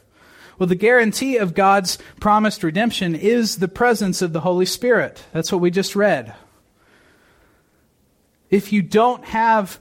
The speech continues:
the Holy Spirit, then your, your soul is at stake. We're talking about false conversion, thinking that you're right with God, and then standing before him on the last day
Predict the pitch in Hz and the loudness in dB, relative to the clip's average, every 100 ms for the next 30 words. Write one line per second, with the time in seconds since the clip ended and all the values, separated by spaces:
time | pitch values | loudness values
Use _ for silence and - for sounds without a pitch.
0 | - 190 - 214 220 208 - - 240 233 | -8 -6 -2 0 0 0 -4 0 2 2
1 | 143 - - _ _ _ _ 202 202 196 | 0 -8 -20 _ _ _ _ -2 0 -2
2 | 202 _ 160 170 170 190 226 208 - - | -6 _ -12 -6 -2 2 2 0 -10 -6
3 | 185 185 - - 226 240 226 214 190 165 | 0 2 0 2 4 6 4 2 -2 -4
4 | - - 233 196 - - - _ _ _ | -8 -2 0 0 -4 -16 -20 _ _ _
5 | _ _ _ - 165 214 208 220 202 202 | _ _ _ -8 -4 -2 -2 -2 0 0
6 | 175 - - 214 202 - - - _ 208 | -2 -4 0 0 0 -4 -10 -18 _ -2
7 | 180 175 214 226 202 175 151 - 226 269 | 0 4 4 4 0 -2 -2 -2 0 0
8 | 254 220 190 190 175 175 151 208 226 165 | 0 0 0 0 0 0 2 0 0 -2
9 | 180 175 151 202 247 196 180 180 180 - | -2 -2 -2 2 4 2 2 -2 -2 -2
10 | 220 233 240 220 214 208 240 226 226 196 | -2 0 2 0 0 2 2 4 0 0
11 | 196 180 202 208 - 202 220 208 | 0 0 0 0 -4 0 0 0